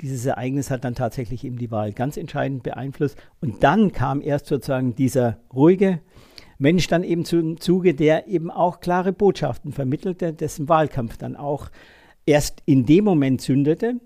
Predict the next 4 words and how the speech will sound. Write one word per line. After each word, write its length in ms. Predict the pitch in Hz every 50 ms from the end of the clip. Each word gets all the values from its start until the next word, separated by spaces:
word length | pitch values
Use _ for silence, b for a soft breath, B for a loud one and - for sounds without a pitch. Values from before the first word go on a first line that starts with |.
| _ _ _ _ _ _ _ _ _ _ _ _ _ _ _ _ _ _ -
als 200 | 131 120 - -
hätte 220 | 151 139 - 160
man's 240 | 143 143 123 - -
gewusst. 560 | - 113 117 165 226 - - - - -